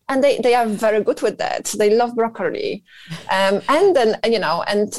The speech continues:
and I think you can make food fun as well. You can use,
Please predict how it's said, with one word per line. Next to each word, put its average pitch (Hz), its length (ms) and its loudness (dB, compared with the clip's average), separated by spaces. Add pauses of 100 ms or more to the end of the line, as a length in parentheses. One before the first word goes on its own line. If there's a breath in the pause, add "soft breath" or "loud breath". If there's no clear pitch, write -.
and 214 140 0
I 226 80 -2
think 240 260 -4
you 240 60 0
can 226 260 0
make 233 420 0
food 214 300 0 (440)
fun 202 380 0
as 196 180 -4
well. 185 360 2
You 214 120 2
can 196 260 -4
use, 190 440 0